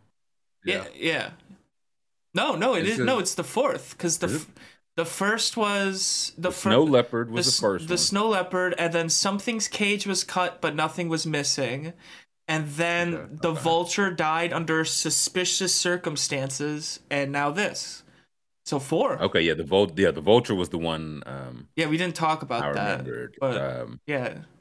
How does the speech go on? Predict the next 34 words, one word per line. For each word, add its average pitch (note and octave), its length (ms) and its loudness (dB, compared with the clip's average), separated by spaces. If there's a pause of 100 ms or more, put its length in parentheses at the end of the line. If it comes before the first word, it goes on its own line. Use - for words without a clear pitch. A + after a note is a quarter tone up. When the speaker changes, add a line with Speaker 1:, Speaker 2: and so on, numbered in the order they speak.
(420)
Speaker 3:
Did G2 160 4
we D#3+ 140 4
get, B2 160 6
yeah, G2+ 140 8
on F2 120 4
Monday D#3+ 340 4
morning B2 320 4
yesterday, F#2+ 540 4
Dallas A#2 380 4
Zoo B2 180 4
alerted G2+ 300 6
the E2 100 -2
D-, D2 220 -4
uh, D#2+ 140 2
Dallas A2 320 4
Police A2+ 240 0
Department E2+ 420 4
after F2 220 0
the D#2+ 160 0
animal C#3+ 340 4
care B2+ 300 4
team F#2 420 0
discovered D#2 540 -2 (400)
two G3+ 640 12 (920)
of F#2+ 120 0
our F#2 240 4
emperor D#3+ 680 0 (340)
tamarin B2+ 480 4
monkeys G#2 380 4
were F#2 80 2
missing. D#2+ 400 0
It D2+ 60 -4
was D2+ 100 -6
clear F#3 840 2